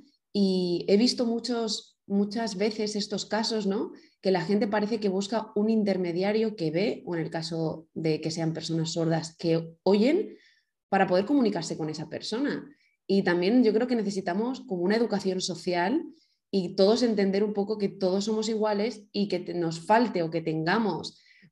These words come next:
una, un sentido o no, no nos impide utilizar nuestro cerebro y nuestra voz, ¿no? Para comunicarnos. Y creo que tenemos que perder ese miedo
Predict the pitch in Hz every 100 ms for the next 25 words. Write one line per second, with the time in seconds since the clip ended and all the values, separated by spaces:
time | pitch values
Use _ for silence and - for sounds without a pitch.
0 | - 185 202 214 208 208 220 214 220 214
1 | 233 202 165 175 214 285 - 185 185 220
2 | 262 277 214 - 202 185 180 170 165 170
3 | 170 160 165 160 160 220 247 165 175 165
4 | - 156 151 233 196 226 254 190 170 170
5 | 165 165 208 208 170 - _ _ _ _
6 | _ _ 190 180 196 220 208 220 220 226
7 | 196 190 208 214 185 190 220 208 269 392